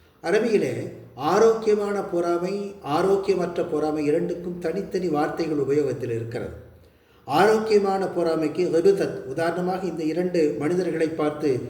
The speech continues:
பொறாமைப்படலாம் என்று சொன்னார்கள் இல்லையா நபிகள் நாயகம் ஸல்லல்லாஹு அலைஹி வஸல்லம் அவர்கள், இது ஆரோக்கியமான பொறாமை.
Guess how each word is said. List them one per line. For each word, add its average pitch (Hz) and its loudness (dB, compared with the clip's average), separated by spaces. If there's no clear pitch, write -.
பொறாமைப்படலாம் 170 2
என்று 143 -4
சொன்னார்கள் 143 -4
இல்லையா 123 0
நபிகள் 147 0
நாயகம் 127 -4
ஸல்லல்லாஹு 120 -4
அலைஹி 107 -6
வஸல்லம் 110 -10
அவர்கள், 123 -4
இது 156 0
ஆரோக்கியமான 185 2
பொறாமை. 123 -10